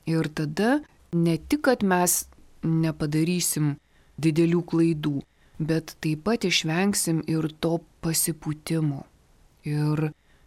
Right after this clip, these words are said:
taip nugalėsim savimeilę. Nes išpuikimas, egoizmas, jis,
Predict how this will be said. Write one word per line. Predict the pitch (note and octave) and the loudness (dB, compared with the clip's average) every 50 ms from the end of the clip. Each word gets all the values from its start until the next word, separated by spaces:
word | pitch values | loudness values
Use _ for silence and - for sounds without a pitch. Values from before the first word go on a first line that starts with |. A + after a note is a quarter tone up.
| _ _ - | _ _ 2
taip | D#3 F3+ G3 G#3 | 2 2 4 4
nugalėsim | G3 F3 D#3+ D#3+ E3 D#3+ D#3 E3+ F#3 F#3+ F3+ - - E3+ D#3+ D#3 D#3 D3+ | 2 2 4 2 2 2 2 2 2 2 2 0 0 0 0 0 0 0
savimeilę. | - - - E3+ D#3+ D#3+ F3 F3+ E3+ D#3 D3 C3+ C#3 C#3 C#3+ D3 - - - _ _ _ _ _ - - - - _ _ | -2 0 0 0 0 0 2 2 2 2 0 -2 -4 -6 -10 -10 -12 -14 -18 _ _ _ _ _ -20 -20 -20 -20 _ _
Nes | F3 F3 F3 F3 E3+ E3+ E3 - - | -2 0 0 2 2 0 0 -2 -2
išpuikimas, | F3+ E3 - - - E3 D#3+ D#3+ D#3 - - C4 C4+ B3 G3+ F#3 - - | -2 -2 -2 -2 -2 0 0 0 -2 -2 0 2 2 2 2 2 0 -2
egoizmas, | E3+ D#3+ E3 E3+ F3+ G#3 A3+ G#3+ G3+ G3 F3+ F3+ F3+ - | -2 -2 0 0 0 0 0 0 0 0 2 2 0 -2
jis, | F#3 - | -2 -2